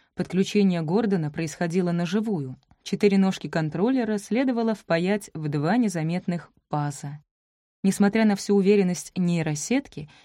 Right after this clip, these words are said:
Елка понимала, чип она сейчас сломает. Бесконтактный китайский паяльник сорвался в последний момент, опалив бесцветные волоски на руке, и тут же выключился, почувствовав перед собой человеческую плоть.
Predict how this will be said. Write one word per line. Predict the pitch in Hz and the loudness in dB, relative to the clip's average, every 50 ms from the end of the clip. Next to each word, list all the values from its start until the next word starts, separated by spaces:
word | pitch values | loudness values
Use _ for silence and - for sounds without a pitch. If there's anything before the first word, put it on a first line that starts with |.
| _ _ _ | _ _ _
Елка | 185 180 180 180 - 196 | 0 0 0 0 -2 -2
понимала, | - 214 226 262 277 294 285 202 156 135 135 - _ _ _ _ | 2 4 4 6 6 6 4 2 0 -2 -8 -12 _ _ _ _
чип | - - 202 202 - | -4 0 0 2 4
она | 269 247 247 240 | 4 4 4 2
сейчас | - 247 - - 196 185 | 0 -2 -2 -2 -2 -2
сломает. | - - 208 226 233 220 175 147 135 131 - _ _ _ _ _ _ _ _ _ - | 0 0 2 2 2 2 0 -2 -4 -8 -12 _ _ _ _ _ _ _ _ _ -2
Бесконтактный | 170 190 - - 202 190 190 185 190 196 190 - - 175 156 | 0 0 0 2 2 2 4 4 4 2 2 2 0 -2 -2
китайский | 151 - 180 - 180 175 170 151 - - - | -2 -4 -4 -2 -2 -2 -2 -4 -4 -6 -6
паяльник | 151 - 160 156 151 165 196 240 220 180 151 147 | -4 -2 -2 -2 -2 0 -2 0 -2 -2 -4 -6
сорвался | - - 180 170 170 156 180 226 247 - - 202 | -4 -4 -4 -2 -2 0 0 0 0 -2 -4 -4
в | - | -4
последний | - 165 151 - - 180 196 190 180 180 | -4 -6 -6 -4 -2 0 0 2 2 2
момент, | 190 214 233 226 202 160 156 151 151 - _ _ _ _ _ _ | 2 4 4 2 2 0 -2 -6 -8 -12 _ _ _ _ _ _
опалив | - 170 170 - 185 175 196 185 - - | -2 -2 0 0 2 2 2 0 0 -4
бесцветные | - 175 185 170 - - - 175 185 165 - 180 160 160 160 147 | -4 -4 -4 -4 -4 -2 -2 0 0 0 0 -2 -2 -2 -2 -2
волоски | 160 160 170 156 - - - 160 | -2 -2 -2 -4 -4 -4 -2 -2
на | 156 151 151 | 0 0 0
руке, | 151 147 147 - 202 233 247 254 - - _ _ _ _ _ | -2 -2 0 0 2 2 2 -2 -6 -16 _ _ _ _ _
и | 196 202 | 0 2
тут | - 302 320 277 | 4 4 2 4
же | 269 277 | 2 2
выключился, | 233 214 214 - 190 190 196 - - 175 - - - 175 175 - _ _ | 2 2 0 0 -2 -4 -4 -4 -6 -8 -8 -8 -8 -8 -8 -10 _ _
почувствовав | - 165 156 - - 208 220 214 - 196 175 151 - | -6 -4 -4 -2 -2 -2 -2 -2 -2 -4 -4 -4 -4
перед | - 160 147 147 151 | -4 -4 -4 -4 -4
собой | - - 151 147 175 233 247 | -4 -4 -2 0 0 0 -2
человеческую | - - 160 156 147 165 185 - 175 - - - 185 156 | -2 -4 -4 -2 -2 -4 -4 -6 -8 -8 -4 -4 -4 -4
плоть. | - - 135 139 131 131 - - - | -6 -8 -10 -10 -10 -12 -14 -18 -20